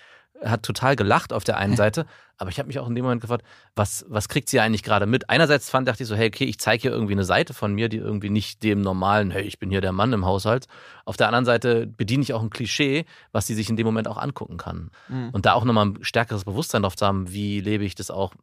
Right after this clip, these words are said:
Speaker 1: jetzt auch bei meiner Tochter oder meinem Sohn vor, aber auf der anderen Seite nicht zu vergessen, ähm, es ist auch okay, jetzt seine weibliche Seite zu zeigen als Vater oder als Mann und da nicht irgendwie sich dafür schämen zu müssen.
Speaker 3: Ja, also wie ich dich verstanden hab, ja schon, ich find, das ist ein interessanter Blick und korrigier mich, wenn ich's falsch
Speaker 2: Ja.
Speaker 3: aufgefasst hab.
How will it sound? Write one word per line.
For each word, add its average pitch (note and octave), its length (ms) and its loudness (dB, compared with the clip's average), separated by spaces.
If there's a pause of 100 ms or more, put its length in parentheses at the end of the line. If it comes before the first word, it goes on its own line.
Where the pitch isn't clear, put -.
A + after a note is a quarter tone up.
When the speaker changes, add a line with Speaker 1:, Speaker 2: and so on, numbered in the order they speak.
Speaker 1:
jetzt - 320 -14
auch G2 120 -8
bei G2 100 -4
meiner F#2 160 2
Tochter B2 260 -2
oder G2 120 2
meinem F#2+ 180 -2
Sohn G#2+ 220 -6
vor, B2+ 200 -2
aber G#2 160 4
auf G#2+ 80 2
der A2+ 120 -2
anderen A#2 120 0
Seite A2 160 0
nicht G#2+ 120 -6
zu A2 80 -12
vergessen, G#2 420 -4 (420)
ähm, F#2+ 280 2
es G2 120 -4
ist A2 100 -4
auch F#2+ 100 2
okay, B2 520 2
jetzt G2+ 220 -6
seine G2 360 -4
weibliche G2 320 0
Seite G2+ 260 0
zu G2 120 -6
zeigen F2+ 380 -4
als F2+ 160 0
Vater F#2 340 -4
oder F#2 160 -4
als F2 180 -10
Mann G2+ 200 -2
und F#2+ 160 -4
da F#2 80 0
nicht F#2+ 140 -8
irgendwie G#2 180 -8
sich F2+ 220 -16
dafür F2+ 280 -10
schämen A#2+ 220 -8
zu - 120 -12
müssen. F2+ 260 -10
Speaker 3:
Ja, B2+ 220 4 (420)
also C3+ 280 2
wie C#3 80 2
ich D3+ 100 2
dich F3+ 140 2
verstanden C#3 440 4
hab, A2+ 200 4
ja G#2+ 160 6
schon, A2+ 200 0
ich A2 100 -4
find, C3+ 140 -2
das A2+ 140 2
ist A2+ 200 -4
ein A2+ 120 4
interessanter A#2 460 2
Blick A#2 220 0
und A2 80 4
korrigier A2 420 2
mich, A2 180 2
wenn G#2 140 4
ich's - 260 -2
falsch - 280 4
Speaker 2:
Ja. - 60 -8
Speaker 3:
aufgefasst A2 580 4
hab. G#2+ 220 0